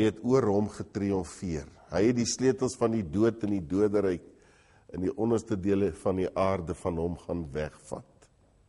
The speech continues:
En daarom sê hy, "Moenie vrees nie." En as hy hierdie opdrag gee, dan gee hy hierdie opdrag saam met sy autoriteit. Jy hoef nie bang te wees nie.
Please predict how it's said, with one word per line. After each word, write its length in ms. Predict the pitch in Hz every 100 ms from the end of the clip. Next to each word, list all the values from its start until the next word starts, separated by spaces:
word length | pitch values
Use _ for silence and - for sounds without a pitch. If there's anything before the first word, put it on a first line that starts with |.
| _ _ _ _ _ _
En 80 | 82
daarom 320 | 80 85 98 92
sê 220 | - 95
hy, 60 |
"Moenie 300 | 87 85 87
vrees 520 | 85 - 85 82 - -
nie." 140 | - _ _ _ _ _ _ _ _ _ _ _ _ _ _
En 120 | 95
as 160 | 92 120
hy 100 | 131
hierdie 340 | 117 131 147
opdrag 520 | 147 160 156 151 120 - -
gee, 240 | 85 113 - _ _ _ _ _ _ _ _ _ _ _ _ _ _
dan 180 | 92 113
gee 220 | - 156
hy 100 | 147
hierdie 400 | 120 117 135 -
opdrag 540 | - 156 107 98 85 - - -
saam 680 | - - 123 127 127 120 123 - _ _ _ -
met 180 | 95 95 - -
sy 320 | - - 110 101 -
autoriteit. 760 | 104 - 92 82 - - - _ _ _ _ _ _ _ _ _ _ _ _ _ _ _ _ _
Jy 120 | 92
hoef 160 | 101 98
nie 100 | 107
bang 280 | 80 92 110 -
te 100 | 95
wees 340 | 73 65 - -
nie. 140 | _